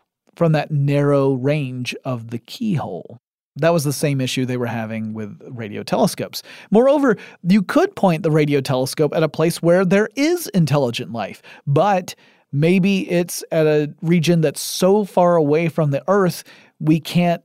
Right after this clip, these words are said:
detect that life. So let me put that another way. Human beings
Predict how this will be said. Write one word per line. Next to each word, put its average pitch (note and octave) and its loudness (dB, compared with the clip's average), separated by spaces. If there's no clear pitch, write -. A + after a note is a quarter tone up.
detect D3+ -4
that A2+ -6
life. A2+ -12
So - -2
let G#3+ 0
me A#3+ 2
put G3+ 0
that D#3+ 2
another C#3 -2
way. G#2+ -8
Human C#4+ 0
beings D#3+ 0